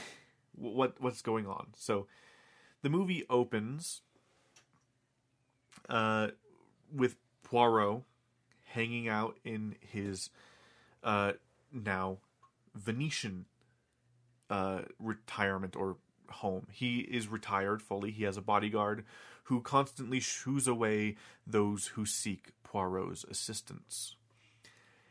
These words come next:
Um, and he has, like, a weird line of people who are constantly, I guess, seeking his assistance. At least is, that's what is,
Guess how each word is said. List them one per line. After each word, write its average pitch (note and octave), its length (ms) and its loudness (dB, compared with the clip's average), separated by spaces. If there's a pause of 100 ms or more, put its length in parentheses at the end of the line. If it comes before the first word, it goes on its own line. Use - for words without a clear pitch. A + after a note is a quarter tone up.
(220)
Um, G#2 580 2 (1700)
and A2 440 0
he C3 200 0
has, C3 280 4
like, B2 180 -2
a A#2 120 4
weird A#2+ 320 2
line G#2 500 0
of G2 160 -6
people G2+ 500 -4
who G#2 120 -2
are G2 80 0
constantly, G2+ 580 -2
I - 100 -4
guess, G2 200 -4
seeking - 440 -8
his G2+ 200 -6
assistance. A#2 600 -8
At A2 80 -6
least G#2 200 -6
is, G2 120 -10
that's G#2+ 220 -4
what G#2 100 -2
is, - 120 -14